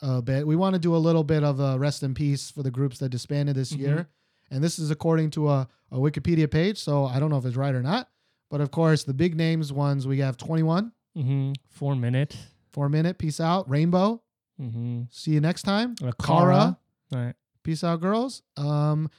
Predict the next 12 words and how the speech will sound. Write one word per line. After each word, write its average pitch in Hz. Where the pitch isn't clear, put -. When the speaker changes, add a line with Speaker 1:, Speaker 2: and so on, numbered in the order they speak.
Speaker 1:
and 170
then 233
there's 226
some 175
smaller 185
ones. 175
We 156
have, 147
uh, 139
four 156
L, 160
Speaker 2:
Mm-hmm. 131